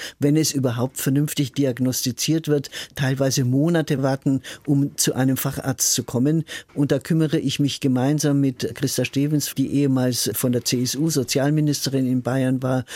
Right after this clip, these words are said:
darum. Und wir hoffen, dass wir da eine Kampagne gemeinsam mit der Deutschen Gesellschaft für Rheumatologie und, äh, dem,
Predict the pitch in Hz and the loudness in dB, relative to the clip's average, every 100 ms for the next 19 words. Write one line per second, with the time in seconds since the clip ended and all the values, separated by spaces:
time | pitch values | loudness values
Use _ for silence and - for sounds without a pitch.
0 | - - 127 135 135 135 135 - 127 127 | -16 -2 0 2 2 0 0 0 0 0
1 | - - 143 139 120 143 139 135 127 - | -4 -4 0 0 2 0 0 0 -2 -2
2 | 131 123 123 127 120 151 123 123 117 - | -2 0 0 0 -2 0 0 0 -2 -6
3 | - - 123 156 151 175 160 139 127 127 | -10 -4 -2 0 2 2 2 2 2 2
4 | 139 127 127 123 123 123 - 123 120 123 | 2 0 0 -2 -2 -2 0 0 0 0
5 | 127 131 113 - 127 123 127 127 120 131 | 0 -2 -4 -4 -2 0 0 0 0 -2
6 | 123 120 165 180 - 135 127 - - 123 | -4 -2 0 0 0 0 0 -2 -4 -4
7 | 123 127 123 | 0 0 0